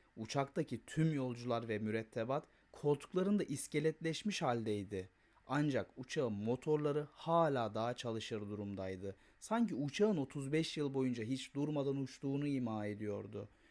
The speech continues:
Kokpitte kaptan pilotun iskeleti oturuyordu ve tüm göstergeler normal bir inişi işaret ediyordu. Bu olay bilim dünyasını ve paranormal dünyayı ikiye böldü. Bilim insanları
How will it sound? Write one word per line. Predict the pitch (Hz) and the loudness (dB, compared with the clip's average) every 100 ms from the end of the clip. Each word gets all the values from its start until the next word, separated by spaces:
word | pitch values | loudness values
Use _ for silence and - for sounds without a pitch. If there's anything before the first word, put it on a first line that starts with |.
| _ _ | _ _
Kokpitte | - 127 - 131 - 151 | -4 -4 -2 -4 0 -2
kaptan | 143 139 - 147 143 | 0 -6 -2 -4 -2
pilotun | 143 135 151 | -2 -2 0
iskeleti | 143 - 139 131 127 | -2 0 2 2 2
oturuyordu | 143 135 156 147 147 147 165 | 2 2 -2 2 4 4 2
ve | 151 165 - _ _ | 2 2 -2 _ _
tüm | - 196 139 | 2 2 6
göstergeler | 135 139 - 185 190 196 220 165 | 6 6 2 2 2 2 2 4
normal | 139 151 180 208 160 | 4 4 4 4 2
bir | 135 | 2
inişi | 120 110 - | 0 0 -4
işaret | 107 - 104 101 - | -4 -4 -2 -4 -6
ediyordu. | 98 104 98 95 98 92 _ _ _ _ | -4 -2 -4 -4 -10 -12 _ _ _ _
Bu | 123 123 | 2 4
olay | 110 113 147 131 | 6 4 0 -2
bilim | 120 135 151 | 0 0 2
dünyasını | 135 117 110 104 - 113 | 0 0 0 -2 -2 -2
ve | 120 | -2
paranormal | - 113 117 117 117 127 131 | -2 -2 0 0 0 2 2
dünyayı | 123 117 113 123 143 | 2 0 0 -2 -4
ikiye | 127 - 120 110 | -6 -2 0 2
böldü. | 101 98 98 95 - - _ 147 | 0 0 -4 -8 -10 -20 _ -2
Bilim | 151 202 | 4 6
insanları | 190 139 113 107 104 131 | 4 2 0 0 0 0